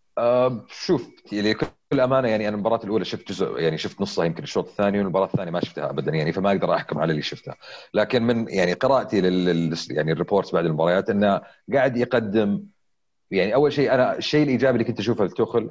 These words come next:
على الأقل إنه بيدخل وبيشوف السكواد اللي عنده الخمسة وعشرين لاعب هذه بنظرة جديدة.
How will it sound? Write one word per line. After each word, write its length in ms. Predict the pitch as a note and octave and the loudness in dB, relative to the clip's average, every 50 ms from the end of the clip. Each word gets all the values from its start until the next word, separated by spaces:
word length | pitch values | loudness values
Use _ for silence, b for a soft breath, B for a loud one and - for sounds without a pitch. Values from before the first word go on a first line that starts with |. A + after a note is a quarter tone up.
| - | -4
على 100 | F#2+ G2 | -2 -2
الأقل 320 | G2 - A#2+ B2 B2+ B2 B2 B B B B - | 0 2 0 0 0 -2 -6 B B B B -4
إنه 120 | F#2+ G2 | -2 -2
بيدخل 400 | F3 - B2+ B2+ - - C#3+ C3+ | 2 2 0 0 0 0 0 2
وبيشوف 460 | C3 G2 F#2+ - B2 B2 - - - - | 2 0 0 0 0 0 0 0 -6 -10
السكواد 380 | F2 D#2+ - - A2+ A#2 G#2+ F2+ | -8 -8 -6 0 2 2 2 2
اللي 120 | F2+ F2+ | 2 0
عنده 160 | F2+ G2 E2+ E2+ | 0 0 -2 -2
الخمسة 240 | - - F2+ G2 | -2 -4 -2 -2
وعشرين 240 | G2+ F2 - A2 G2 | -2 -2 -2 -2 0
لاعب 200 | G#2 G2+ E2+ E2 | 2 2 2 2
هذه 340 | G2 G#2+ G#2+ F#2+ G#2+ B2 B2 B B B B | 2 2 2 2 0 -2 -4 B B B B
بنظرة 760 | - G#2 G#2+ G#2 G#2 G#2+ G#2 F#2 - G#2 A2 A#2 G#2 F#2+ F2+ | 0 2 4 4 4 4 4 2 0 0 0 2 2 2 0
جديدة. 440 | E2 D2 D2 D2 C#2 C2+ C#2 - - | 0 -2 -4 -6 -4 -2 -2 -4 -4